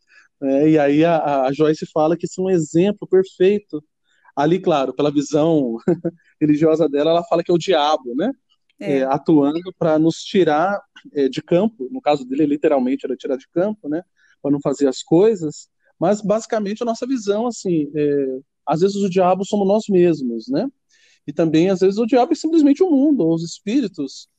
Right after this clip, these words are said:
Speaker 1: inferiores que estão ali e não desejam nos ver realizando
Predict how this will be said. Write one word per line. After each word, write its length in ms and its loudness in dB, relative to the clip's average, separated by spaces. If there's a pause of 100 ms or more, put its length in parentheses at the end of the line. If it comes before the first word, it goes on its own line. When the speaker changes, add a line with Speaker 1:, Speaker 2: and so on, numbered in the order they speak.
(280)
Speaker 1:
inferiores 680 2
que 60 -12
estão 300 -2
ali 200 0
e 20 0
não 200 4
desejam 600 2
nos 240 -4
ver 260 0
realizando 880 -2